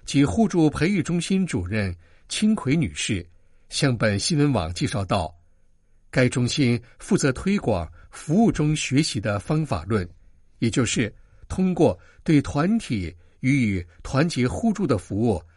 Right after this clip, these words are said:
来提升各自的知识。该中心犹如一个神经中枢，周围有其他的沟通网，比方说集结众多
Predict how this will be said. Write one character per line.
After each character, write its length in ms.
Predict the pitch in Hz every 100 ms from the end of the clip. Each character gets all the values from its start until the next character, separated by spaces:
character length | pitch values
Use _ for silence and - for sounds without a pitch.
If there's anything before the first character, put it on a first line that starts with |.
| _ -
来 180 | 113
提 220 | 113 - 151
升 280 | 143 127 131
各 160 | -
自 160 | 147 -
的 100 | 87
知 280 | - 113 101
识。 280 | - 107 82 - - - _ _ _ _ _ _ -
该 160 | 143
中 200 | 123 127
心 320 | 120 151 127 - - - - _
犹 160 | - 131
如 160 | 151
一 100 | 131
个 260 | 151 139 131
神 300 | - 131 131
经 180 | 190 180
中 200 | 165 151
枢， 360 | - 147 139 - - - - -
周 200 | - 240
围 300 | 139 101 - - -
有 200 | - 127
其 160 | 120 -
他 160 | 156 170
的 140 | 123
沟 200 | - 208
通 240 | - 190
网， 240 | 196 92 87 - - _ _ _ _ _ -
比 140 | 104
方 180 | 92 107
说 320 | - 120 120 - _ _ _ _ _ -
集 240 | - 143 143
结 260 | 147 110
众 280 | 123 - 110
多 280 | 131 131